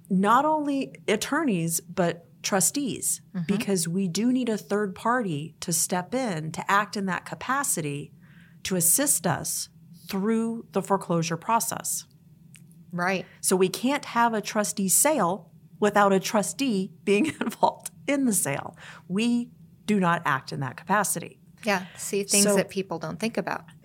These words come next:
Speaker 1: We don't. We don't think about that. But that's just one piece of the puzzle, right? So it's very e-,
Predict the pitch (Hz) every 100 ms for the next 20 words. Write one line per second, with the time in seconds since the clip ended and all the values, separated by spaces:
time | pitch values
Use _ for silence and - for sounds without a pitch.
0 | 185 196 202 240 165 190 196 - 269 269
1 | 175 139 127 131 - - - - 202 226
2 | 226 285 - - - 262 370 349 175 147
3 | 165 - - - - - - - 156 220
4 | - 196 175 170 - - - 180 175 208
5 | 285 277 262 285